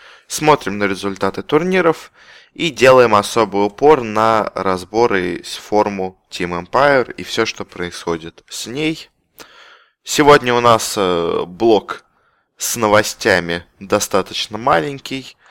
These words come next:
но зато блок про турниры будет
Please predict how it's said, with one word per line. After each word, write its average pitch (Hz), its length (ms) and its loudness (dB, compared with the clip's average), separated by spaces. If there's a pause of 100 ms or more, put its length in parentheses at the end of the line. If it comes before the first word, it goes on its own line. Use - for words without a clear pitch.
(200)
но 127 340 4
зато 104 680 0
блок 90 520 -4
про 87 320 -4
турниры 107 680 -4
будет 95 580 -8